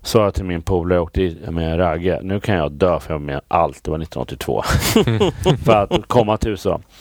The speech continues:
Och när vi startade igång ett bolag i U S A och få dra igång det, det var ju nästan samma sak. Som svenskt varumärke och sätta en fot i U S A och sen känner man börjar bygga det där.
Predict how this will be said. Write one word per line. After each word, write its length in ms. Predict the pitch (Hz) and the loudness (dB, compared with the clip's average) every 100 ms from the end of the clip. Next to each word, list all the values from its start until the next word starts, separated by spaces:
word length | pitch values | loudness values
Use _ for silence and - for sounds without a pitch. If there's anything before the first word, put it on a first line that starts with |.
| - - | -14 -8
Och 320 | - 113 113 | 2 4 4
när 100 | 120 | 0
vi 80 | 113 | 2
startade 240 | 120 120 117 | 4 2 2
igång 120 | 110 | 0
ett 60 | 90 | 2
bolag 480 | 104 123 104 127 127 | 2 4 4 2 2
i 20 | |
U 120 | 123 | 0
S 200 | 107 - | 0 2
A 180 | 95 90 | 2 4
och 440 | 95 104 98 - | 2 2 0 -2
få 160 | - 101 | -2 0
dra 200 | 92 92 | 2 2
igång 420 | 85 104 107 98 | 2 0 0 0
det, 140 | 80 82 | 0 2
det 60 | |
var 80 | 95 | 2
ju 60 | 104 | 0
nästan 260 | 95 85 | -2 -4
samma 300 | - 78 76 | -2 0 -2
sak. 300 | - - - | 0 0 0
Som 160 | - 92 | -4 -4
svenskt 360 | - 113 98 | 2 0 2
varumärke 560 | 95 87 82 90 90 - | 2 2 2 0 -2 -4
och 80 | 80 | -2
sätta 360 | - 80 - | 0 -2 -2
en 100 | 73 | -4
fot 360 | - 92 80 - | -2 -4 -4 -4
i 20 | |
U 60 | 71 | -6
S 200 | 71 - | -6 -2
A 220 | 78 73 | -2 -2
och 100 | - | -6
sen 160 | - 76 | -8 -6
känner 240 | - 78 | -2 -2
man 200 | 73 69 | -2 -2
börjar 160 | 71 71 | 0 0
bygga 340 | 71 67 80 | 0 -2 0
det 80 | - | -2
där. 260 | - - | -4 -8